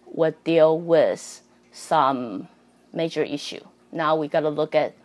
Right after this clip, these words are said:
what issue that is, right? When Hillary, uh, got elected, the country will be dealing with more, uh, external issue. External mean looking outward and, you know,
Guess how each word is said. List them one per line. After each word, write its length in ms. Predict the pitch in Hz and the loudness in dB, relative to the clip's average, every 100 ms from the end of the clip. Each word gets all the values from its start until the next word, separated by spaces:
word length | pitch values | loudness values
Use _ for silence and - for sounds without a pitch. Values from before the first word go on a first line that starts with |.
| - | -4
what 200 | - - | -2 -2
issue 320 | 175 - 165 | -4 -6 -6
that 200 | 151 113 | -4 -2
is, 360 | 60 - - - _ _ - | -4 -8 -12 -20 _ _ -2
right? 300 | 104 62 - _ _ _ _ _ _ _ _ _ _ - - - - - - - _ _ | 0 0 -8 _ _ _ _ _ _ _ _ _ _ -20 -20 -20 -20 -20 -20 -20 _ _
When 160 | 220 202 | 6 6
Hillary, 800 | - 311 330 247 185 170 170 208 - - - | 6 6 10 10 8 4 2 -2 -16 -6 6
uh, 320 | 170 165 160 | 8 10 8
got 200 | 180 - | 6 4
elected, 600 | 170 160 160 - 131 101 - - - | 4 4 4 4 4 2 -4 -12 -6
the 100 | 180 | -4
country 400 | - 180 190 175 | -2 -2 -2 0
will 200 | 165 160 | 2 2
be 280 | 160 156 143 | 2 -2 0
dealing 400 | 160 160 160 156 | 2 2 2 0
with 220 | 143 - | -2 -2
more, 680 | 151 143 151 143 139 139 127 - | -2 0 2 4 2 2 0 0
uh, 180 | 135 - | 0 0
external 680 | 175 - - - 170 151 - | -4 -10 -12 -4 -2 0 -2
issue. 340 | - - - - 196 - | -8 -12 -16 -18 -20 -20
External 560 | - - 160 147 143 | -20 -8 -4 -2 -4
mean 240 | 135 135 131 | -6 -6 -6
looking 300 | 143 135 113 | -8 -10 -6
outward 440 | 127 85 - 60 - - | -6 -4 -8 -10 -12 -18
and, 300 | - 101 95 | -14 -12 -12
you 100 | - | -12
know, 220 | 139 - | -12 -14